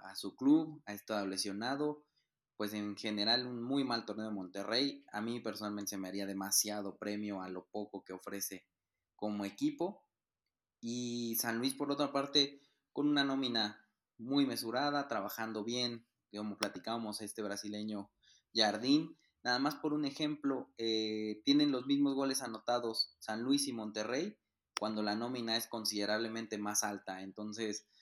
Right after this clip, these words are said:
sí, no, no, no hay una clara ventaja.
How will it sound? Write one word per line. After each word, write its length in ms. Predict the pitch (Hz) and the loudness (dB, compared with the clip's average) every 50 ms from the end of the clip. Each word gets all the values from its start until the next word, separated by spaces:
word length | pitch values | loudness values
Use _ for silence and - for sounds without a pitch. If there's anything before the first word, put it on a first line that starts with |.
| _ _ _ _ _ _ _ _ _ _ _ | _ _ _ _ _ _ _ _ _ _ _
sí, 380 | - - - - 120 127 135 135 | -16 -8 -4 0 4 8 8 8
no, 420 | 131 131 123 123 123 123 120 - | 8 8 4 2 2 2 0 -2
no, 880 | - 120 120 117 117 117 117 117 117 113 113 110 110 107 107 104 101 - - _ _ _ _ _ _ _ _ _ _ - - - | -4 -4 -4 -2 0 0 0 0 0 0 -2 -2 -2 -2 -2 -2 -4 -6 -10 _ _ _ _ _ _ _ _ _ _ -14 -14 -10
no 240 | - 127 123 120 120 | -6 -4 0 2 4
hay 160 | 120 120 120 | 4 4 4
una 600 | 123 123 123 123 120 117 107 101 95 92 95 - - _ _ _ _ _ - | 2 -2 -2 -2 0 0 0 0 -2 -4 -6 -12 -20 _ _ _ _ _ -4
clara 320 | - - 127 127 127 127 117 | 2 4 6 6 6 6 4
ventaja. 640 | 107 101 98 92 101 104 107 - 131 143 202 - | 2 0 -2 0 0 -2 -2 -2 -4 -6 -8 -8